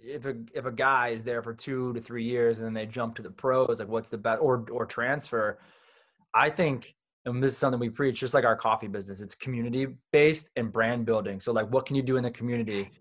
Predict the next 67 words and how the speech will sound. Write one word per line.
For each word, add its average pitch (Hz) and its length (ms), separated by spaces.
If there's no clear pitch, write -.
What 120 180
can 131 80
you 135 100
do 143 160
locally? 151 600
Because, 127 420
you 143 60
know, 135 60
think 214 200
about, 165 280
like, 139 240
even 175 180
professionally, 117 680
those 131 160
guys 151 540
in 117 80
the 113 60
N 147 100
F 156 160
L 135 420
and 110 100
the 117 120
N 151 120
B 127 200
A, 113 420
they're 113 100
on 147 180
a 151 40
team. 113 560
If 120 100
they 135 140
get 180 160
transferred, 139 680
you 156 120
still 302 320
have 147 180
a 127 60
good 139 240
amount 139 280
of 101 120
people 120 600
that'll 120 200
follow 139 260
you 117 300
over 113 260
and 104 100
still 110 220
be 107 120
a 98 60
fan. 104 160
There'll 170 160
be 214 120
people 196 200
who 165 140
just 151 180
are 135 60
fans 139 300
of 127 40
the 127 80
team 135 280
and 127 60
they'll 123 100
say, 120 160
"Oh, 120 180
screw 127 280
that 117 160
person," 120 440